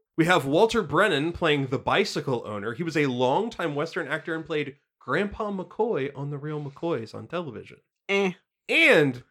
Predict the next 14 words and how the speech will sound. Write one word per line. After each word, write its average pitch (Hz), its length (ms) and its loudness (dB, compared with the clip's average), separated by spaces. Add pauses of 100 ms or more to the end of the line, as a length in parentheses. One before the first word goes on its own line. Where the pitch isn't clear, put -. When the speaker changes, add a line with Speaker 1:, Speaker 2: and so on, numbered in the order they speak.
Speaker 1:
we 190 140 0
have 156 380 2
John 123 400 -2
Carradine 185 840 -2
as 139 380 0
the 156 180 -2
informer 208 880 2
in 196 140 2
the 185 100 -4
telephone 185 600 0
suggesting 147 760 -2
ink 294 380 0
be 143 100 0
used. 101 800 -8